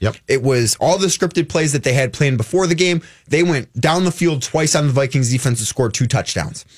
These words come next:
Speaker 2: Once they got off their script, they couldn't find a rhythm. And credit to the Vikings for adjusting, but also that's one of those things where it shows it's going to take a little bit of time for Aaron Rodgers and Matt LaFleur to get comfortable with each other. They're still not there yet. They've only ever had two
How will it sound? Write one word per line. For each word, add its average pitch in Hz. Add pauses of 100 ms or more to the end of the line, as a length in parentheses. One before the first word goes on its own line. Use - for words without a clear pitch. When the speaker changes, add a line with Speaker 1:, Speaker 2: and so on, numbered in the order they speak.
(220)
Speaker 2:
Once 175
they 180
got 165
off 151
their 147
script, 202
they 165
couldn't 196
find 175
a 147
rhythm. 127 (300)
And 151
credit 208
to -
the 190
Vikings 175
for 151
adjusting, 131 (320)
but 165
also 180
that's 147
one 151
of 170
those 151
things 180
where 131
it 139
shows 170 (200)
it's -
going 220
to 180
take 202
a 180
little 175
bit 151
of 135
time 156
for 127
Aaron 131
Rodgers 123
and 110
Matt 123
LaFleur 120
to 113
get 98
comfortable 120
with 85
each 92
other. 76
They're 98
still 180
not 165
there 127
yet. 98 (340)
They've 190
only 208
ever 151
had 143
two 190